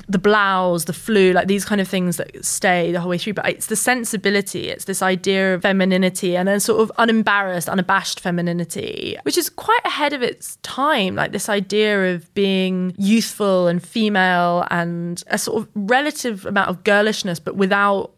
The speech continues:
compromising on the idea that you are busy and intelligent and rounded human. I, I think that's something that has come through a lot of the different designers'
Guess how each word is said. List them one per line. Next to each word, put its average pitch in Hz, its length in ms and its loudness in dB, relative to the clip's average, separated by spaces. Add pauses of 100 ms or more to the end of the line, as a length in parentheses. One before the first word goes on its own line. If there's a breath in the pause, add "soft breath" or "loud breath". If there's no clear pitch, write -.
compromising 190 640 0
on 180 140 0
the 180 100 0
idea 175 340 0
that 170 140 -4
you 175 160 0
are 170 140 0
busy 170 360 0
and 165 120 -2
intelligent 165 640 -4
and 165 540 -6
rounded 180 560 -2
human. 175 420 -2
I, 98 180 -2
I 190 80 -2
think 190 200 -6
that's - 200 -2
something 185 360 -4
that 170 340 -6
has - 480 -4
come 208 260 0
through 196 280 2
a - 20 2
lot 190 160 2
of 175 120 -6
the 180 100 -4
different 175 320 -6
designers' 170 560 -4